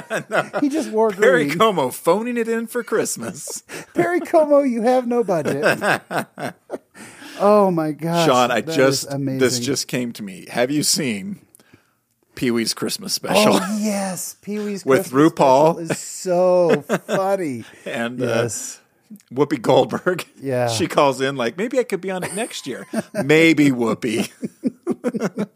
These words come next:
Speaker 1: Kinda busy.
Speaker 2: Oh, gosh, that's funny. Leighton Evans says, "For me, all the Disney Channel Christmas specials, Leighton, you're young. That's why you love that Disney
Speaker 1: Yeah.
Speaker 2: ch-, that channel."
Speaker 1: But there
Speaker 2: I
Speaker 1: are
Speaker 2: couldn't name
Speaker 1: some.
Speaker 2: that stuff.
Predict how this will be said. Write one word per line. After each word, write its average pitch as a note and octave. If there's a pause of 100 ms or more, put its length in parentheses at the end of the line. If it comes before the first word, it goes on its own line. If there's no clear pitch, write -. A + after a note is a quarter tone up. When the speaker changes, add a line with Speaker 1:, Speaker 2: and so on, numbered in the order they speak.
(840)
Speaker 1:
Kinda D3+
busy. C3
Speaker 2:
Oh, D#3+
gosh, C#3
that's B2+
funny. A#2+ (440)
Leighton F#3+
Evans G3
says, D3+
"For -
me, D3
all C#3+
the C3
Disney C3+
Channel C#3+
Christmas C#3+
specials, C3
Leighton, A#2+
you're A#2
young. A2
That's A#2
why A#2
you A2+
love A2+
that G#2+
Disney A2+
Speaker 1:
Yeah. G2
Speaker 2:
ch-, -
that A#2
channel." A2+ (140)
Speaker 1:
But C3+
there D#3+
Speaker 2:
I C3
Speaker 1:
are F3
Speaker 2:
couldn't C#3
name C3+
Speaker 1:
some. D#3+
Speaker 2:
that G#2+
stuff. A2